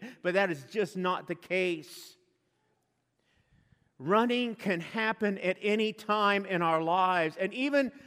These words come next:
even to the best of us, running can happen.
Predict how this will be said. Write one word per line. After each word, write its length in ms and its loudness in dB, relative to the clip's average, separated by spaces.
even 480 2
to 180 -2
the 100 2
best 500 2
of 200 0
us, 340 0
running 560 2
can 180 0
happen. 580 -4